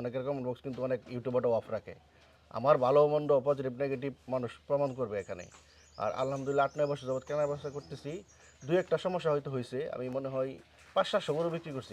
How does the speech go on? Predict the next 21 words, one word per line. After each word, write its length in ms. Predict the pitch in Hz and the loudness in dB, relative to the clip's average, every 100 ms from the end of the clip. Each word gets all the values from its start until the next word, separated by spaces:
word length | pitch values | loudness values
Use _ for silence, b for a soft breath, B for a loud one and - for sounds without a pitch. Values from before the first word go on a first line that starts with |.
| 101 | -6
কম 100 | 117 104 | -4 -6
হলেও। 200 | 90 - - - - - | -8 -10 -16 -20 -18 -10
আমি 120 | 123 135 127 | -6 -4 2
তো, 60 | 143 135 | 4 4
আহ, 360 | 123 107 110 113 | 2 0 0 0
বিজ্ঞাপন 320 | 127 139 139 139 | 0 2 2 2
লাগে 160 | 139 131 147 | 2 2 2
না, 60 | 139 | 0
আমার 140 | 120 113 | -2 -4
দুটো 140 | 123 117 | -4 -2
পেজ 140 | 123 117 117 | -2 -2 -2
আছে, 140 | 127 127 | -2 -2
এরপর 160 | 113 117 110 | 0 0 -2
আপনার 180 | - 120 | -2 -6
একটা 120 | 110 104 | -6 -6
পেজের 200 | 113 113 | -4 -4
মধ্যে 140 | 117 113 | -4 -4
আমি 80 | 113 | -4
অ্যাডমিন, 320 | 110 101 110 117 - - - | -6 -6 -12 -12 -18 -16 -10
ওখানে 200 | 104 117 120 | -8 -8 -6
চিকিৎসা 280 | 123 135 | -6 -6